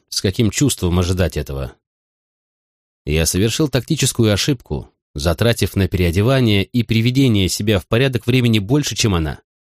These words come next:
Дамы никогда не забывают напоминать вам об этом. Иногда я начинаю думать,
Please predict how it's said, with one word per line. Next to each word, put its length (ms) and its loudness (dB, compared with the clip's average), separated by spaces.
Дамы 420 0
никогда 520 2
не 100 2
забывают 500 2
напоминать 580 0
вам 160 0
об 140 -2
этом. 340 -6
Иногда 340 0
я 80 0
начинаю 380 0
думать, 460 -2